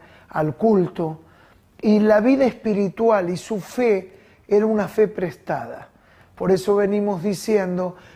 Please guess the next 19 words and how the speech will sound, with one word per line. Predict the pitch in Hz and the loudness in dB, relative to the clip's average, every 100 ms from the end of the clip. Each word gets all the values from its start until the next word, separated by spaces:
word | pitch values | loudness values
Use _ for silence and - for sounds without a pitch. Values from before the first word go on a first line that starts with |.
| _ | _
no | 180 180 208 208 | -2 0 2 0
podemos | 214 202 208 202 202 165 | 0 0 2 0 -4 -4
vivir | 208 202 214 185 175 - _ _ - | -4 -2 0 -2 -4 -14 _ _ -6
de | 170 185 | 2 2
una | 196 196 185 | 2 -2 -6
fe | - 185 | -4 -4
prestada. | 180 170 143 - - - - - _ _ _ _ _ | -4 -6 -10 -14 -12 -12 -14 -20 _ _ _ _ _
Este | - 226 269 | -2 0 2
es | 240 240 | 2 2
el | 220 | 2
momento, | 208 208 226 233 202 208 | 2 2 2 0 2 2
la | 190 | 0
cuarentena, | - 180 175 180 175 240 233 214 185 - - _ - | 0 -2 -2 -2 -2 0 0 0 -4 -14 -20 _ -6
para | 170 180 | -2 -2
descubrir | 170 - 185 170 190 226 196 196 _ _ _ | -4 -6 -4 0 2 2 -2 -8 _ _ _
tu | - 254 | -6 -6
propia | - 185 - 147 131 | -4 -6 -6 -10 -12
fe, | - 120 113 _ _ _ _ _ _ | -14 -16 -16 _ _ _ _ _ _
para | - 180 190 190 | -2 2 2 2